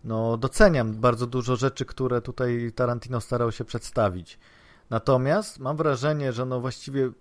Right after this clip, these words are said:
tak naprawdę tylko chodzi o tą scenę tej krwawej jatki. E, tutaj po prostu gdzieś, y, jakby je roz-, rozminęły się jakby cel, jakim miał, to, co miało, to, co było założone,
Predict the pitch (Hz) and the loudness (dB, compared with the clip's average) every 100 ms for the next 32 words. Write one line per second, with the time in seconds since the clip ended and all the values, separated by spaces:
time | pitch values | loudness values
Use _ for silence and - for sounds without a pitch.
0 | _ _ 135 - 120 139 123 123 135 117 | _ _ -10 -4 0 0 0 -4 -4 -4
1 | 117 117 120 113 - 117 110 98 107 104 | -2 -2 -2 -6 -4 -2 -2 -2 -4 -6
2 | - 120 110 110 110 104 - 117 131 - | -4 -2 2 2 4 2 0 -10 -10 -14
3 | - - - _ - 107 107 107 107 107 | -20 -20 -20 _ -4 0 2 2 4 2
4 | 107 - _ _ - 127 135 127 - 113 | 0 -2 _ _ -6 0 4 4 4 4
5 | 127 117 - 127 104 101 117 113 - - | 6 6 2 -4 -4 0 2 2 -2 -12
6 | - - _ _ _ 107 104 104 104 101 | -20 -20 _ _ _ -6 -2 0 -2 -6
7 | - 110 107 120 113 107 120 113 - - | -14 -14 0 2 2 4 2 2 -4 -20
8 | - - 127 113 127 123 131 143 131 135 | -18 -10 -8 0 4 6 4 4 2 2
9 | 135 143 139 131 - 127 120 120 110 123 | 4 8 8 8 6 2 2 -2 2 0
10 | 107 104 - - 131 127 123 110 - 117 | 2 -4 -4 4 8 8 6 2 0 -6
11 | 113 110 113 110 110 107 107 131 - 123 | -4 -4 -2 0 2 0 -2 -6 -4 0
12 | 117 113 110 - 120 120 110 117 110 110 | 2 2 2 -2 -6 -6 -2 0 2 2
13 | 117 113 110 131 160 196 | 4 4 4 2 4 2